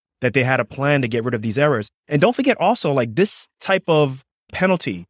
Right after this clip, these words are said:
refusing to give money to a hospital,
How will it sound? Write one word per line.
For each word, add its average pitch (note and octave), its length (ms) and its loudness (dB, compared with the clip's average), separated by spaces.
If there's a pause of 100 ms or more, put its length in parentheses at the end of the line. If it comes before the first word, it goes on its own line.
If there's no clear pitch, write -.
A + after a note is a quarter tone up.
(180)
refusing E3 480 -2
to D3+ 40 -2
give C#3+ 360 4
money B2+ 540 0 (300)
to C#3 160 2
a A#2+ 40 0
hospital, A2 640 -2